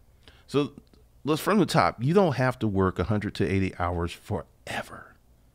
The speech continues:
But at some point, if you want your business to grow and take off and to accelerate your lear-, your growth pattern, you're gonna have to do it, in my opinion.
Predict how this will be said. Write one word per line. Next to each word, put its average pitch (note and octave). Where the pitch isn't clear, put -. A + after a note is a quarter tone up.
But A2
at G#2
some C3+
point, C3+
if F2+
you A2+
want F3+
your F#3+
business E3+
to F#2
grow A2+
and A2+
take C#3
off G2
and G2
to G2
accelerate C3
your A2+
lear-, F#2+
your G2+
growth -
pattern, E2
you're E3
gonna G3+
have G3+
to G3+
do A3
it, F#2+
in G#2+
my A2
opinion. A2+